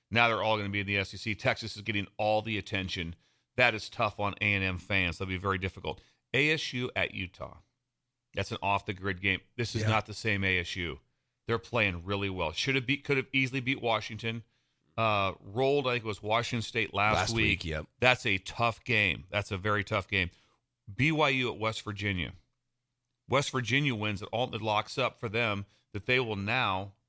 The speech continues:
Speaker 1: uh, from the coach that was, like, guaranteed to get fired,
Speaker 2: Yeah, Neil Brown.
Speaker 1: not getting fired.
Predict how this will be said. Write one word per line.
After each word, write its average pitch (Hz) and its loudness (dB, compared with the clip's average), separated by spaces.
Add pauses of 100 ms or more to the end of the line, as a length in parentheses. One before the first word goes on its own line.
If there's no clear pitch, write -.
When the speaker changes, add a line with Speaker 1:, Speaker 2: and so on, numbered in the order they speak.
(100)
Speaker 1:
uh, 92 0 (500)
from 113 -4
the 107 0
coach 127 -2
that 113 -4
was, 101 -4
like, 104 -4
guaranteed 127 0
to 123 -4
get 117 -2
fired, 123 2
Speaker 2:
Yeah, 160 2
Neil 143 -4
Brown. 127 4
Speaker 1:
not 127 8
getting 131 2
fired. 87 -2